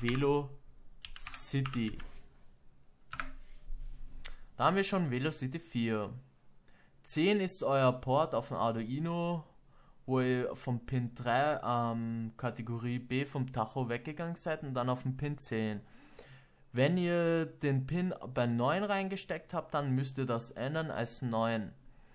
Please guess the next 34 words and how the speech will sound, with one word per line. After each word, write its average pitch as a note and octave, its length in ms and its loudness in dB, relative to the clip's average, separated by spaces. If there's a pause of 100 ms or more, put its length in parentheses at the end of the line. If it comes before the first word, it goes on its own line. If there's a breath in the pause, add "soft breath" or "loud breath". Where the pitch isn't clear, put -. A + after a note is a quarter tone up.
(600 loud breath)
Aber A#2 140 2
das C3 540 6
ist C#3 260 -4
meistens C3+ 460 2
Standard, C3+ 520 4
dass - 460 -4
hier B2+ 160 0
eine A#2 180 0
zehn C3 360 0
ist B2+ 180 0
und A2+ 340 0
am G#2+ 200 -2
Arduino A#2 520 0
meistens A2+ 440 -4
eh A#2+ 180 -8
nie D#3 160 -4
was D3 140 -4
steckt. C#3+ 360 -4
Meistens A2 420 -4
schon, C3+ 280 -2
aber B2 320 2
ja. G#2+ 220 -2 (840 loud breath)
Jetzt C3 160 -4
gehen C#3+ 180 2
wir B2+ 60 0
weiter. A#2+ 320 4
Aus A2+ 120 -2
der C3 160 -2
Zahl D3 320 4
fünfundfünfzig A3+ 1400 2
machen B2+ 320 0
wir C#3 140 -2
eine C3 280 0
zweiunddreißig. B2 1300 0